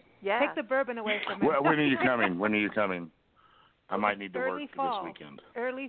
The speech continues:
Speaker 2: fall is
Speaker 3: Oh,
Speaker 2: what we're
Speaker 3: no, we'll
Speaker 2: looking
Speaker 3: be, yeah,
Speaker 2: at,
Speaker 3: we'll be
Speaker 2: and
Speaker 3: ready for you by then. Yeah.
Speaker 2: Oh,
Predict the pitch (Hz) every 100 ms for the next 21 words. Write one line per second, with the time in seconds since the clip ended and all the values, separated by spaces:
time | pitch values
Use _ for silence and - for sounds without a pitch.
0 | - 233 202 190 170 139 110 113 104 120
1 | 113 120 110 104 113 110 123 113 104 95
2 | 90 90 98 85 76 101 98 - _ -
3 | - - - 226 254 226